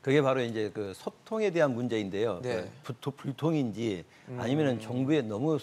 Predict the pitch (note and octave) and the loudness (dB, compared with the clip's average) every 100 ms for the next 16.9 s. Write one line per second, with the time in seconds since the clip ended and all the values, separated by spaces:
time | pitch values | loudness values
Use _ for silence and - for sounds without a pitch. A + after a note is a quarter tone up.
0 | - A2+ A2+ G3+ G#3+ G#3+ G3+ - F3 E3 | -4 -6 -4 -4 0 2 0 -2 -4 -2
1 | D#3+ C3 A2+ G2+ A#2+ A2+ D#2+ - - - | 0 0 0 -2 0 -2 -2 -8 -20 -20
2 | - G2 F#2 - B2 D3 C3+ C3+ - B2+ | -10 -6 -6 0 2 2 2 0 0 2
3 | A#2 G#2+ - G3+ A3 E3+ - C3+ C3+ A#2 | 2 2 -2 -2 0 0 -2 -4 -4 -2
4 | G#2+ A2+ A#2 A2+ G#2 A2 D#3 D#3 - - | -2 0 2 2 0 0 0 0 -6 -2
5 | F3+ E3+ E3+ D3+ D#3+ D3+ A2 A#2 F#2 - | -2 -2 -4 -4 0 2 2 2 -2 -4
6 | - - - G#2+ G#2 - A#2+ B2 C#3+ D3 | -18 -20 -10 -6 -6 0 6 6 6 2
7 | - B2 C#3 B2 - B2+ C#3 - A#2+ E3+ | 0 0 0 -4 -4 2 2 2 0 0
8 | D#3+ C#3+ C#3 A2+ A#2+ G#2 G#2 - - - | 0 0 0 0 2 0 -2 -14 -16 -12
9 | - B2 A#2 F3+ G3 B2 A2+ E3+ D3+ D3+ | -8 0 4 4 0 -4 -2 -2 -2 -4
10 | D3 D3 B2+ A#2 F2 - - G#2+ - B2 | -2 0 2 0 -4 -8 -6 -4 -2 2
11 | D3+ D3+ D3+ - G#3+ G#3+ E3 E3+ D#3 A#2+ | 2 2 -2 0 0 0 -2 -2 0 0
12 | A#2 A2 F2+ E2 - - - - D3 A3 | 0 -2 -2 -4 -8 -12 -8 2 8 8
13 | G3+ F#3 F3+ E3 D#3 B2+ B2+ - C3 C3 | 8 4 2 2 2 2 2 0 -2 -2
14 | F3 C#3 C3+ D3 C#3+ B2+ A#2 A2+ A2+ A3 | -2 0 2 2 0 0 0 -2 -2 0
15 | G#3 E3 C3 - G3 D#3+ C3 B2+ G#2 C#3+ | 2 2 0 0 0 0 -2 -2 0 0
16 | C#3 F#3 D3+ A#2 C3+ B2 C3+ E3 | 0 -2 0 0 0 0 0 0